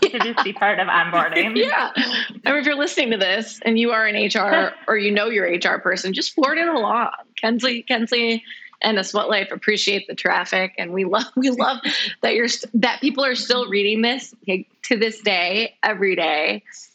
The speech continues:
Speaker 2: Um, there's a lot of traffic on this piece. So it's, it's obviously powerful, um, and gives a great perspective. But wait, before we move on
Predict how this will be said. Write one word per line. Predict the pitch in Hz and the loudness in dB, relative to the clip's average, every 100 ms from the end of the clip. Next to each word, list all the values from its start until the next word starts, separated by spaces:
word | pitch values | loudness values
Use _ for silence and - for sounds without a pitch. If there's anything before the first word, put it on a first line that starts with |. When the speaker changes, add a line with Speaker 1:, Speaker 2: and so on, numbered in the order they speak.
| _ - | _ -2
Speaker 2:
Um, | 190 180 170 202 - | 0 0 -2 -6 -12
there's | - - 190 180 180 - | -6 -2 0 0 -4 -2
a | 185 | 0
lot | 165 156 | 2 0
of | 175 | 0
traffic | 165 175 170 165 | 0 0 -2 -4
on | 175 | -6
this | 151 - | -8 -6
piece. | 175 127 - | -2 -2 -2
So | 165 | -4
it's, | 175 - 220 | -4 -2 -2
it's | 208 - | -2 0
obviously | 190 220 226 220 226 | 0 0 -4 -2 -2
powerful, | 202 180 180 175 196 185 180 180 - - - _ - | 0 0 0 -2 -2 0 0 -4 -8 -20 -20 _ -2
um, | 185 170 170 | 0 2 -2
and | 123 190 | -2 -2
gives | 185 175 | -2 -2
a | 180 | -2
great | 165 160 | -2 -2
perspective. | 175 175 - 139 - 151 151 175 _ - - | -2 -4 -2 -2 -2 -2 -2 -4 _ -20 -6
But | - | 0
wait, | 208 208 226 - | 2 0 -4 -2
before | 220 208 247 269 | -2 0 -2 0
we | 294 | 2
move | 285 269 | 2 2
on | 214 160 120 160 | 2 0 -2 -6